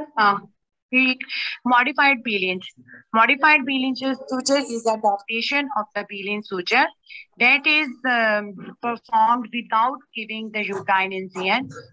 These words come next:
when the patient has delivered vaginally.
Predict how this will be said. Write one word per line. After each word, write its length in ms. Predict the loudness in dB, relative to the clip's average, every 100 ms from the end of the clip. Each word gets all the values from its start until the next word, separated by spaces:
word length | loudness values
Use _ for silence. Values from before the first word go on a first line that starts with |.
| _
when 260 | 0 2 2
the 100 | -2
patient 360 | -6 -6 -4 -2
has 280 | -2 -2 -4
delivered 440 | -8 -4 -4 -4
vaginally. 580 | -6 -4 -4 -4 -8